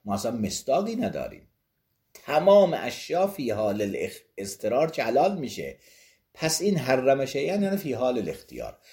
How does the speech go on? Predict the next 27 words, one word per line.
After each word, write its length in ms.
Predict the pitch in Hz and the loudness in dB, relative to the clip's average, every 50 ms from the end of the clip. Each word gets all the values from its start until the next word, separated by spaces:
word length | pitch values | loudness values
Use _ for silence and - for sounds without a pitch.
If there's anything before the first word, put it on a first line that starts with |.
| - - _ _ | -20 -20 _ _
خدای 360 | - - 123 139 139 139 139 | -8 2 6 8 8 8 6
متعال 340 | 139 135 131 139 147 165 170 | 4 0 -2 0 2 4 4
اگر 220 | 160 147 147 135 | 6 6 6 4
در 240 | 123 117 123 117 117 | 4 4 2 0 0
حال 280 | 110 - 151 156 156 143 | 2 4 4 4 4 4
اختیار 480 | 139 139 - - - 110 110 104 101 | 2 0 -2 -10 -4 -2 0 0 0
یه 80 | 101 98 | 0 -2
چیزی 340 | - - 101 90 92 95 92 | -4 -6 -8 -6 -4 -2 -2
رو 80 | 92 | -2
حرام 420 | 82 85 92 92 101 98 92 101 101 | 0 2 4 4 6 4 4 2 0
کرد، 440 | - - 160 185 208 220 208 - - _ _ _ _ | 2 2 4 6 6 4 2 0 -14 _ _ _ _
ثمنش 840 | - - - - - 131 127 131 143 143 139 123 107 101 - - - | -14 -10 -10 -8 -4 -2 0 2 2 2 2 2 -2 -4 -4 -4 -6
رو 60 | 82 | -6
هم 260 | 76 82 73 73 - | -6 -6 -12 -14 -14
حرام 400 | - 78 65 62 58 57 - - | -12 -12 -10 -10 -12 -12 -16 -20
کرده. 680 | - - - - - - - - - - - - - _ _ - - - _ _ _ _ _ _ | -20 -18 -18 -18 -18 -18 -18 -18 -18 -18 -18 -20 -20 _ _ -20 -20 -20 _ _ _ _ _ _
پس 180 | - - 135 - | -10 -8 -8 -8
چون 260 | - - - 220 208 | -4 0 2 2 4
شرب 540 | - - - - 202 214 190 147 113 104 - | 2 0 4 6 8 8 10 8 6 2 2
در 180 | - - - 110 | 2 2 2 2
حال 360 | 98 127 143 151 139 131 - - - - _ _ - - - | 0 0 2 2 4 2 0 -4 -6 -20 _ _ -20 -20 -18
بول، 520 | 110 131 156 190 196 170 135 107 - - - - _ _ _ _ _ | -8 6 8 10 10 10 10 6 4 -4 -10 -16 _ _ _ _ _
شربش 680 | - - - - - 208 214 190 151 127 131 120 - - | -14 -12 -12 -2 6 6 8 8 8 4 2 2 0 0
در 220 | - 120 107 101 | -2 -2 -2 -2
حال 260 | 92 117 107 101 101 | -2 -2 -2 0 0
اختیار 500 | 98 90 - - - 95 95 101 101 98 | -2 -4 -6 -10 -12 -6 -4 -4 -4 -4
حرامه 520 | 87 95 101 113 117 120 127 165 214 233 | -4 -4 -2 0 2 2 4 4 4 2